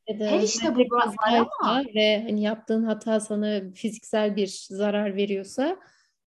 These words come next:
Speaker 1: muhakkak.
Speaker 2: Ya da hatanla özdeşleşiyorsun. Mesela şöyle bir şey var.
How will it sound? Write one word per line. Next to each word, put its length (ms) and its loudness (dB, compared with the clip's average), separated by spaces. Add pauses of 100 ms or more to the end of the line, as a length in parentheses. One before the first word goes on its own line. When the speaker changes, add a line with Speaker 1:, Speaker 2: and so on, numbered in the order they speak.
(140)
Speaker 1:
muhakkak. 640 -10 (1120)
Speaker 2:
Ya 200 -2
da 140 4
hatanla 520 2
özdeşleşiyorsun. 960 -10
Mesela 320 -4
şöyle 280 -2
bir 60 -10
şey 280 -4
var. 200 2